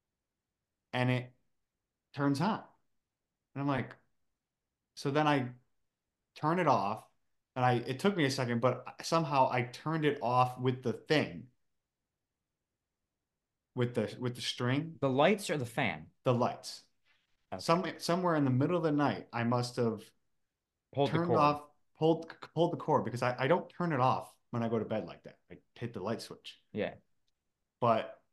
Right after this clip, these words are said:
Speaker 1: somehow, I'm guessing, when I got up in the middle of the night, <laughs> I pulled that thing, and I woke up thinking that I lost power or whatever.
Speaker 2: Dude,
Speaker 1: Like, "What's
Speaker 2: it's
Speaker 1: going on?"
Speaker 2: like, so, like, you know, and I know,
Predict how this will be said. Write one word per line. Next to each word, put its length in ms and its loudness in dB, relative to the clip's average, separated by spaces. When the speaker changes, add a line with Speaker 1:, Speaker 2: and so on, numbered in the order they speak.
Speaker 1:
somehow, 920 -2
I'm 160 -6
guessing, 540 -4
when 140 -6
I 120 -2
got 200 4
up 160 4
in 80 0
the 60 -4
middle 160 -8
of 60 -12
the 140 -12
night, 180 -10
<laughs> 400 -20
I 120 0
pulled 360 2
that 280 4
thing, 280 -4
and 80 -2
I 120 6
woke 240 4
up 220 2
thinking 280 0
that 200 0
I 100 0
lost 340 0
power 300 4
or 80 -2
whatever. 480 -6
Speaker 2:
Dude, 320 6
Speaker 1:
Like, 80 0
"What's 220 4
Speaker 2:
it's 80 -6
Speaker 1:
going 280 -2
on?" 220 -2
Speaker 2:
like, 400 4
so, 180 0
like, 340 6
you 300 8
know, 320 6
and 100 4
I 220 6
know, 440 2